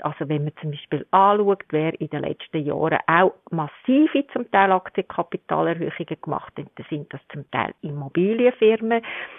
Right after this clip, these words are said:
wo wir getroffen haben, sind aber auch Banken, auch grosse Banken, die zum Teil grosse Emissionen gemacht haben. Und das sind die, die dann wirklich einschenken.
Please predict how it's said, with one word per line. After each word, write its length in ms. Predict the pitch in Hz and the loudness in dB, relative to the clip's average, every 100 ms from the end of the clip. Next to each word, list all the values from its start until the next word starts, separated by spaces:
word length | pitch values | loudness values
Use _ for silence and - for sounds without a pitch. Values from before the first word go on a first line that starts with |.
| - - | -16 0
wo 160 | 214 | 4
wir 120 | 214 214 | 4 6
getroffen 460 | 202 202 - 202 | 6 4 2 2
haben, 260 | 185 180 190 - - | 4 4 4 -2 2
sind 220 | 220 180 131 | 4 4 2
aber 280 | 143 117 | -2 -4
auch 60 | - | 0
Banken, 540 | - 131 180 - - - | 2 2 0 -6 -4 2
auch 240 | 180 151 147 | 4 4 2
grosse 480 | 165 147 - - 226 | 2 2 0 -6 2
Banken, 600 | 208 226 - - 285 269 | 2 2 -6 -4 -2 0
die 220 | 190 - | -2 -2
zum 200 | 185 - | -4 0
Teil 300 | 175 147 143 - - - _ | 2 2 0 -6 -14 -18 _
grosse 540 | 190 180 202 - 247 | 4 4 2 -4 0
Emissionen 680 | 214 214 226 - 185 202 208 | 2 2 0 4 6 6 2
gemacht 380 | - 180 170 - 170 | 2 0 0 -4 -4
haben. 200 | 160 175 - - - - | -2 -2 -6 -14 -14 0
Und 200 | 190 170 - | 2 2 2
das 180 | 165 202 - | 0 0 0
sind 200 | 185 160 - | 0 0 0
die, 160 | 180 175 | 2 2
die 140 | 160 | 2
dann 160 | 156 143 | -2 0
wirklich 400 | 185 - - 151 - 170 | 0 -2 -6 -6 -6 -2
einschenken. 800 | 170 185 185 165 175 - 180 | -2 0 0 0 -2 -2 -4